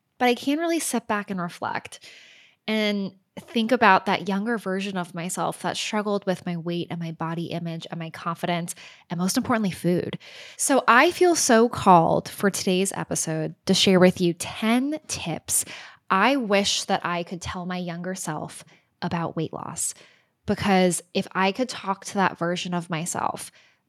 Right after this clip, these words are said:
back when I was in college, you know,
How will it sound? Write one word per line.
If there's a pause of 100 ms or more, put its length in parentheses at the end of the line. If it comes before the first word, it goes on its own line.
(100)
back
when
I
was
in
college, (560)
you
know,